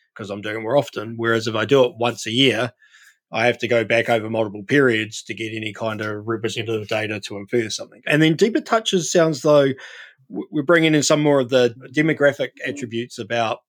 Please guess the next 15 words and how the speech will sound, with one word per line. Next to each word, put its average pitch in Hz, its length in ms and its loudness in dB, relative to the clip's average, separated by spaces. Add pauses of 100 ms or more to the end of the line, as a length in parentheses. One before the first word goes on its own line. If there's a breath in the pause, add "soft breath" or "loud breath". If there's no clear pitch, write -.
(140)
people 120 380 0
and 104 160 -4
things 110 520 -2
versus 110 800 -2 (400 soft breath)
the 113 300 0
behavioral 123 580 2
ones 107 320 -4
around 107 320 -2
what 110 160 -6
they're 107 160 -8
actually 110 380 -12
doing. 104 340 -10
Is 107 120 -16
that 135 160 -4
right? 185 260 2